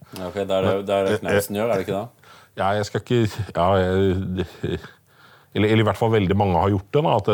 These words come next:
Speaker 2: denne hverdagslige poetikken, mens for meg har det alltid vært litt sånn, nei, jeg liker, jeg liker de store spørsmålene og, og, og, og masse handling og, og dramatiske hendelser og store begivenheter.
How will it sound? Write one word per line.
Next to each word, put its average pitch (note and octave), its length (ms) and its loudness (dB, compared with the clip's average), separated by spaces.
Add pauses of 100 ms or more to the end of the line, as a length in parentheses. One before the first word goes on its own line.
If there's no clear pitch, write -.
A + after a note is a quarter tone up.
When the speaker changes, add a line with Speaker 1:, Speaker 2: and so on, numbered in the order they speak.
Speaker 2:
denne G2 200 2
hverdagslige E2+ 800 0 (100)
poetikken, G2 640 0
mens F#2+ 160 -2
for G#2 160 -4
meg G2 240 2
har G#2 100 0
det F#2+ 100 2
alltid E2 360 -2
vært D#2+ 180 -2
litt D#2 140 -2
sånn, D#2 160 -6
nei, F2 160 -4
jeg F#2 160 0
liker, E2 600 -2 (840)
jeg G2 140 2
liker D#2 320 -2
de E2 120 0
store C2+ 400 -4
spørsmålene C#2 920 -6 (140)
og, C#2 420 -4
og, C2+ 380 -4
og, C2+ 520 -10
og C2+ 280 -2
masse D#2+ 320 -2 (100)
handling C#2+ 840 -2
og, C2+ 400 -6
og - 120 -4
dramatiske - 920 -2
hendelser D2 640 -4
og D2 100 -2
store C#2 300 -4
begivenheter. C2 680 -4